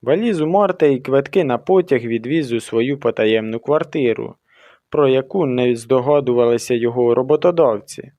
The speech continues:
Він тоді так думав. Щоб непомітно вивезти дівчину з готелю, потрібно було дочекатися часу перезмінки портьє на поверсі.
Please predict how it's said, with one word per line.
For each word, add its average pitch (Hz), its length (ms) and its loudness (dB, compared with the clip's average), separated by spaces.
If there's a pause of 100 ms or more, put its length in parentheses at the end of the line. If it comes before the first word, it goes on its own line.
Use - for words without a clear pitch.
(460)
Він 123 240 -4
тоді 127 280 -2
так 131 240 -2
думав. 120 460 -4 (680)
Щоб 240 220 -4
непомітно 175 640 0
вивезти 160 500 2
дівчину 127 520 -4
з 110 60 -12
готелю, 170 640 0 (160)
потрібно 135 520 -4
було 120 300 -2
дочекатися 127 800 -2
часу 123 460 -2
перезмінки 120 880 -4
портьє 147 520 -4
на 131 180 -4
поверсі. 131 720 -4